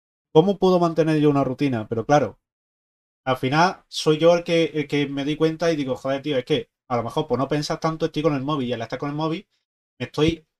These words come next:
me estoy alimentando esa, el, el estar más espabilado y que no me entre tanto sueño", ¿no? Entonces,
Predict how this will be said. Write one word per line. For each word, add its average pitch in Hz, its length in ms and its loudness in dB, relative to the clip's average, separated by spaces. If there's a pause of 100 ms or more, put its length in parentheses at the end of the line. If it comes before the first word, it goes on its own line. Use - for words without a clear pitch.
(1040)
me 131 80 -2
estoy 156 220 0
alimentando 170 760 0
esa, 156 560 0 (520)
el, 139 500 -2
el 170 120 -6
estar 151 240 -4
más 175 140 0
espabilado 175 520 2
y 151 100 0
que - 80 -2
no 135 80 -2
me 156 80 -2
entre 143 200 -6
tanto 131 240 -4
sueño", 127 320 -4
¿no? 147 160 -10
Entonces, 135 480 -4